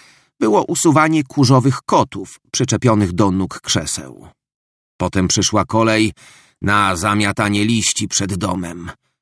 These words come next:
strząsanie pajęczyn z narożników ganku, trzepanie dywanu z gościnnego pokoju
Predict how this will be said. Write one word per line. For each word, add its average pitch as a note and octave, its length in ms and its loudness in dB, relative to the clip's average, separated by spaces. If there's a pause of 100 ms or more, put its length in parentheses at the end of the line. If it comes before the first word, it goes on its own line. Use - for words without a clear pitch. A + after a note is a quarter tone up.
(280)
strząsanie D3+ 680 2
pajęczyn D#3 760 2
z F2+ 100 0
narożników G#2+ 600 0
ganku, F2 520 -6 (420)
trzepanie C#3+ 540 2
dywanu D3+ 640 4
z F#2+ 80 -6
gościnnego A2 800 0
pokoju C3+ 540 4